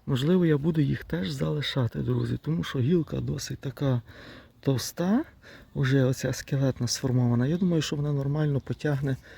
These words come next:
і оцих три. І ще тут є теж нижніх три. На випадок чогось, якщо би при погодних умовах зараз заморозки або якісь механічні пошкодження, можливо, і самому можна зацепити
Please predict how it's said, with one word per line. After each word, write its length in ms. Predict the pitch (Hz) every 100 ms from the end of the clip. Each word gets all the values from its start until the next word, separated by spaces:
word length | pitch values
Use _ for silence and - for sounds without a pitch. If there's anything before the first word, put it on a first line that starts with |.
| - - -
і 100 | -
оцих 420 | - 123 - 127 -
три. 380 | 160 180 214 - - - - - - -
І 260 | - 175 185 - - - -
ще 300 | - - 156
тут 300 | 156 - -
є 80 | 143
теж 300 | - 170 185
нижніх 480 | 147 160 165 165 -
три. 360 | - 139 123 117 - - - - - - - -
На 160 | 139 147
випадок 440 | 165 - 165 156
чогось, 500 | - 151 131 143 -
якщо 460 | 139 135 - - 165
би 360 | 135 131 123 120 - - - - -
при 140 | 151
погодних 580 | - 131 147 135 135 -
умовах 760 | 151 156 160 135 110 117 - - - - -
зараз 560 | 123 139 135 120 113 -
заморозки 680 | 120 135 143 135 123 - 131
або 140 | 123
якісь 320 | 127 - 135
механічні 560 | 147 - 135 139 - 139
пошкодження, 760 | - - - 135 117 127 127 127 - - - - -
можливо, 380 | 131 120 139 135
і 40 | 135
самому 460 | - 139 135 139
можна 340 | 139 135 139 135
зацепити 720 | 139 - - 147 143 143